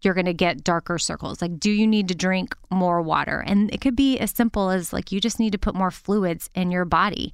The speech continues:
Um, ex-, too much fluid on the flip side can maybe cause a little puffiness, but I think once your body gets used to having all that water, you'll start, you won't be as puffy. But I just have found when people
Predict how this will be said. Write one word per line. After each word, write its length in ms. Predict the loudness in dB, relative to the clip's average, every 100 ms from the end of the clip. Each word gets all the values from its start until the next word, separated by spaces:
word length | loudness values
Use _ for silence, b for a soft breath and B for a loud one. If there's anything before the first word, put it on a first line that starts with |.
| B B B B 2
Um, 300 | 4 4 0 -6 _ _ _
ex-, 340 | 0 0 -4 -6 0
too 180 | 4 6
much 300 | 6 4 0
fluid 540 | 0 2 4 2 0 -8 _
on 160 | 2 2
the 80 |
flip 260 | 2 0 0
side 420 | 4 4 4 0 B B B
can 120 | 4
maybe 280 | 4 4 2
cause 340 | 4 4 4
a 80 | 2
little 160 | 0
puffiness, 560 | 2 2 4 4 2 2
but 120 | 0
I 80 | 2
think 200 | 2 2
once 380 | 2 2 2 2
your 100 | 0
body 500 | 4 4 4 2 0
gets 320 | 0 -2 -2
used 520 | -6 -2 -2 -2 -4
to 160 | -2 -2
having 400 | 0 0 2 2
all 160 | 4
that 180 | 4 2
water, 400 | 4 2 2 0 -4 B B
you'll 160 | -2 -2
start, 460 | 0 4 4 2 -6 -20 _ _
you 280 | -8 0 2
won't 200 | 4 2
be 140 | 2
as 140 | 0 0
puffy. 400 | 0 0 -4 -2
But 220 | 0 0 -2 0
I 100 | 0
just 220 | 2 0
have 100 | -2
found 400 | 2 2 2 0
when 160 | -2 0
people 540 | 0 0 2 2 0